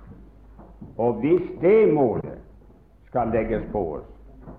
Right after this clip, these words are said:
så sier jeg igjen: Hvem er da syndfri? Der passer det egentlig å stoppe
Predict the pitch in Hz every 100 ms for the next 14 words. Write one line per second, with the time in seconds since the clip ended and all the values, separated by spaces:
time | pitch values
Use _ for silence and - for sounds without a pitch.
0 | - - - - - - - - - -
1 | - - - - 117 - 123 117 113 110
2 | 147 185 160 - - - - - - -
3 | - - - - - 90 131 151 139 117
4 | 123 101 117 123 104 - - - - -
5 | - - - - 110 104 - 76 67 -
6 | - - - - - - - - - -
7 | - - - - - - - - - -
8 | - - - - - - - - - -
9 | - - - - - - - - - -
10 | - _ _ - 95 139 160 147 156 151
11 | 147 143 135 131 127 117 120 117 113 -
12 | 151 147 - 185